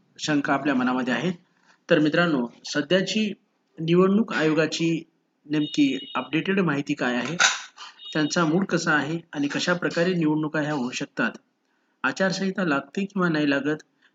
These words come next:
याबद्दलच्या सविस्तर माहिती आणि मार्गदर्शन मी आपल्याला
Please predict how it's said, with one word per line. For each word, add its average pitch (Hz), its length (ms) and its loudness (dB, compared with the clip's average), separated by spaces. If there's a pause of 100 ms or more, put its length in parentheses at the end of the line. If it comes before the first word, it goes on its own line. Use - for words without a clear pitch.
(100)
याबद्दलच्या 165 540 0
सविस्तर 147 540 -2
माहिती 127 520 -2
आणि 147 120 -4
मार्गदर्शन 139 600 -2
मी 160 100 0
आपल्याला 127 400 -2